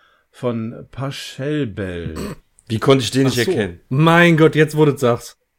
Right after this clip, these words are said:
Speaker 1: Ja, wenn ihr aber euch die Szene nochmal anhört oder anseht und anhört, dann, ähm, erkennt ihr da mit Sicherheit eine Melodiefolge, die euch sehr bekannt vorkommt. Äh, unter anderem von, äh, See You When You Get There von Coolio.
Speaker 3: Okay.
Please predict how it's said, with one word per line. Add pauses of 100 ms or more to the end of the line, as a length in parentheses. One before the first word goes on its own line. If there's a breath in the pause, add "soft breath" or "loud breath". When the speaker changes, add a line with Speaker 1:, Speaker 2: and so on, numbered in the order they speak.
(260)
Speaker 1:
Ja,
wenn
ihr
aber
euch
die
Szene
nochmal
anhört
oder
anseht
und
anhört,
dann,
ähm,
erkennt
ihr
da
mit
Sicherheit
eine (280 soft breath)
Melodiefolge,
die
euch
sehr
bekannt
vorkommt. (1040 soft breath)
Äh,
unter
anderem
von,
äh,
See
You
When
You
Get
There
von
Coolio.
Speaker 3:
Okay.